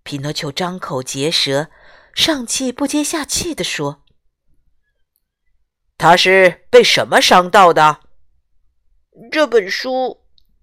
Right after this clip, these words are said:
匹诺丘捡起《算术专论》给远景看。“这书是谁的？”“是我的。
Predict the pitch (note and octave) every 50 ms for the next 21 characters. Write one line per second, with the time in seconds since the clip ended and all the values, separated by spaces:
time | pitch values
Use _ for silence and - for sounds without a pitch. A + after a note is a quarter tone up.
0 | _ _ _ _ _ _ _ _ _ _ _ _ _ - D4+ D4+ E4 E4+ - D4+
1 | C4+ - - B3 C4 D4 - - A#3 G3+ - - C#4+ C4 A3+ - A#3+ A3 - C4+
2 | C#4+ D4 D4+ D4+ D4 C4 G#3+ G3+ - - _ _ _ - F#3 D#3 D3 D3 F#3 B3
3 | C#4 - G#3 C3+ - - - D4 C#4+ - _ _ _ _ _ _ _ _ _ _
4 | _ _ _ _ _ _ _ _ _ _ _ _ _ _ _ _ _ _ _ _
5 | _ - A2 D#2 - - - F#3 A#3 C4 C#4 C#4+ C#4 B3+ - _ _ _ _ _
6 | _ - - - - D3+ C#3 C#3 C3+ D3+ D#3+ F3+ E3+ E3+ E3+ D#3 - _ - -
7 | - - _ _ _ _ _ _ _ _ _ _ _ _ _ _ _ _ _ -
8 | - - D#3 - C4+ C#4+ C4+ B3 A#3 G#3 D3 - - G#3+ G#3+ A3 A3 A3 - -